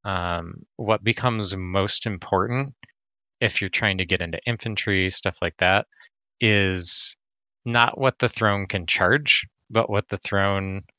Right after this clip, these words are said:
can charge and then hit after it charges.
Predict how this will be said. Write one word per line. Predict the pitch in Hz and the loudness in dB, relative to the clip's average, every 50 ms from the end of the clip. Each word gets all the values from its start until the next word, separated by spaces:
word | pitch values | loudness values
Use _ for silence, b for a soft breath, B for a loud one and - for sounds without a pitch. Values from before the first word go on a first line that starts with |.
| _ _ _ _ _ _ _ - | _ _ _ _ _ _ _ -4
can | - - 92 87 | -2 -2 -2 0
charge | - - - 123 127 139 135 127 | 0 4 6 6 6 6 2 0
and | 143 - 110 104 | -2 -2 -2 0
then | 101 95 | 0 -2
hit | 87 - - - 107 101 - _ _ - - - | 0 -2 0 2 2 2 0 _ _ -10 -2 2
after | 90 90 - - - 90 | 2 2 0 -2 -10 -10
it | 85 85 - | -10 -8 -8
charges. | - 92 90 85 85 - 104 104 107 - - - | -6 -6 -6 -6 -6 -8 -8 -4 0 0 0 0